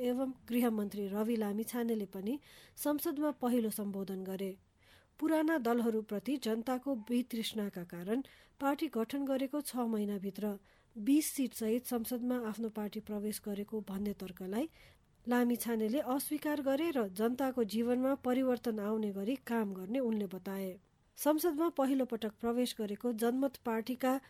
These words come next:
नेताको सम्बोधनलाई पनि नेपाली राजनीतिका जानकारहरूले निकै अर्थपूर्ण रहेको बताएका छन्। जनमत पार्टीका अध्यक्ष सिके राउतले लोकतान्त्रिक व्यवस्थाकै कारण नयाँ पार्टीहरू संसदमा पुगेको बताए।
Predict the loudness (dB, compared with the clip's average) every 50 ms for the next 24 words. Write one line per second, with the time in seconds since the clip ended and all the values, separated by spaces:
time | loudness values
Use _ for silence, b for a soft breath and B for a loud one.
0 | B B B B -4 0 0 0 2 2 0 0 -2 -4 -4 -2 -2 -2 0 0
1 | 0 2 2 2 2 0 -2 -4 -6 -4 -2 -2 -2 -2 b b b b -4 -4
2 | 0 2 2 2 4 2 0 0 -2 -4 -4 -4 -4 -4 -4 -4 -4 -4 -4 -6
3 | -4 -4 -4 -4 -4 -4 -4 -4 -2 -2 -2 -2 -2 -2 -2 -2 -2 -4 -4 -2
4 | -4 -4 -4 -4 -6 -8 -8 -4 -6 -6 -4 -4 -4 -4 -4 -6 -6 -4 -6 -6
5 | -6 -8 -10 -10 -10 -8 -8 -8 -8 -10 -10 -10 -6 -4 -4 -4 -4 -6 -12 b
6 | b b b b b b b b b b b b b b b b -8 0 2 4
7 | 4 6 4 2 0 0 -2 -2 -2 -2 -2 -4 -4 -4 -4 -4 -4 -4 -6 -4
8 | -2 -2 -2 -2 -2 -4 -4 0 0 0 0 2 2 0 0 0 0 0 0 0
9 | 0 -2 b b b b b b b b b 4 4 4 4 4 2 -2 -2 0
10 | 0 -4 -4 -4 -4 -4 -2 -2 -2 -4 -2 -4 -4 -2 -2 -4 -6 -4 -4 -4
11 | -2 -2 -2 -2 -2 0 0 0 0 0 -2 -2 -4 -4 -4 -2 -2 0 0 0
12 | 0 -2 -2 -2 -4 -4 -4 -4 -6 -6 -6 -8 -8 -4 -4 -4 -2 -2 -2 -2
13 | -4 -8 -8 -8 -8 -6 -4 -2 -2 -2